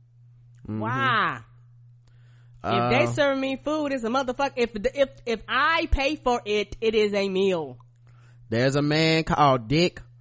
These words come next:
Speaker 1: Harpootlian, or Harpootlian. Mm-mm. He says, "I'm trying to clean up Five Points." He's leading a crusade by neighbors living around Five Points District to reverse the spread of late night college bars.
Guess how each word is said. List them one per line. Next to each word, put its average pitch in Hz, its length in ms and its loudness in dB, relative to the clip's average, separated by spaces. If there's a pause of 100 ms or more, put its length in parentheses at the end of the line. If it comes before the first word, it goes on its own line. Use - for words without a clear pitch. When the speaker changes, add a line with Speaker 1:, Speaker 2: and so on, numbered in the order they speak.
(100)
Speaker 1:
Harpootlian, 143 1040 0 (440)
or 120 80 0
Harpootlian. 131 760 -2 (220)
Mm-mm. - 440 -20 (360)
He 135 140 0
says, 147 280 2
"I'm 151 100 2
trying 180 220 6
to 165 60 2
clean 180 260 2
up 180 160 4
Five 160 320 6
Points." 156 520 -2 (760)
He's 135 220 -2
leading 160 260 4
a - 20 2
crusade 160 580 4
by 135 440 4
neighbors 143 440 2
living 143 240 2
around 151 260 2
Five 151 260 4
Points 139 240 -2
District 135 260 -4
to 127 100 0
reverse 127 340 0
the 139 60 -8
spread 143 300 0
of 151 100 -2
late 127 220 0
night 131 240 -2
college 143 340 2
bars. 98 440 -4